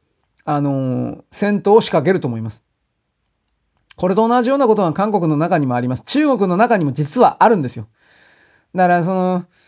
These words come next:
このハンドリングできていない軍隊勢力がですね、現場でおかしなことをし、そこからですね、局地戦になっていくという可能性が非常に高い世界に突入してしまったなあというのが私の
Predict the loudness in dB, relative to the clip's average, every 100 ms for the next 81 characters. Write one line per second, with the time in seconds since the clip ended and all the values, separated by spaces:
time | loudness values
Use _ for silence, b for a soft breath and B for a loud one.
0 | _ _ _ -6 -6 0 0 2 0 0
1 | -2 0 -2 0 0 2 0 0 -2 0
2 | 2 2 2 0 0 -2 -4 -4 -4 -4
3 | -4 -4 -2 -2 0 0 0 0 0 0
4 | -2 0 -2 -2 -2 -4 -2 -4 -2 -2
5 | 0 0 0 -4 -6 -6 _ _ _ -8
6 | -6 -6 -4 -2 -2 -2 -2 0 0 0
7 | -2 -2 -2 -4 -8 -6 -6 -4 -2 -2
8 | -2 -2 -2 0 0 0 2 0 2 0
9 | 0 0 -2 -2 -4 -2 -4 -2 -4 -2
10 | -2 -2 0 0 4 4 4 2 -2 0
11 | -4 -4 -4